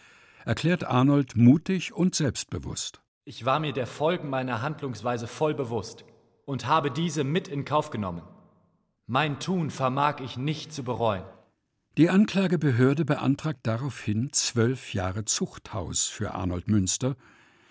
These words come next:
Speaker 1: für die Mitangeklagten Hartmann, Kipp und Hautop jeweils zehn Jahre und für alle vier den Verlust der bürgerlichen Ehrenrechte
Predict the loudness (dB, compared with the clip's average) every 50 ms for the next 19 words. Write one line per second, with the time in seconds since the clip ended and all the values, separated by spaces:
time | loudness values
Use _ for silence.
0 | -20 -20 -6 2 4 6 8 10 8 8 6 4 2 2 2 2 0 0 0 0
1 | 0 0 0 0 2 4 4 4 2 0 -2 -2 0 0 0 0 -2 -4 -4 0
2 | 0 0 0 _ -18 -20 -16 -10 -6 -4 -4 -4 -6 -6 -2 -2 -2 -2 -2 0
3 | -2 -2 -2 -4 -14 _ -20 -20 -20 -20 -14 -2 2 4 4 4 4 2 0 0
4 | 4 4 4 6 6 4 4 4 2 0 0 -2 -4 -6 -6 _ -20 _ _ _
5 | _ _ _ _ _ _ _ 2 2 4 4 4 4 6 6 4 4 2 0 0
6 | 0 0 2 2 0 0 0 0 0 0 2 0 -2 -2 -2 -2 2 2 2 2
7 | 2 2 0 -2 -2 -2 -4 -2 0 0 2 2 2 0 0 0 -2 -4 -4 -4
8 | -4 -4